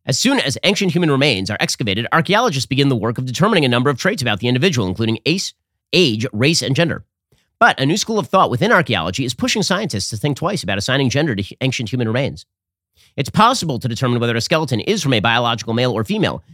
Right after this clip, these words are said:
using objective observations based on size and shape of the bones. Critical forensic detectives do it frequently in their line of work, but gender activists argue scientists cannot know how an ancient individual identify themselves. Canadian master's degree candidate Emma Palladino said, quote,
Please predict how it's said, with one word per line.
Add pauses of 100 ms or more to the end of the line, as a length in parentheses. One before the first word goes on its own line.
(120)
using
objective
observations
based
on
size
and
shape
of
the
bones. (1200)
Critical
forensic
detectives
do
it
frequently
in
their
line
of
work,
but (320)
gender
activists
argue
scientists
cannot
know (180)
how
an
ancient
individual
identify
themselves. (920)
Canadian
master's
degree
candidate
Emma
Palladino
said,
quote,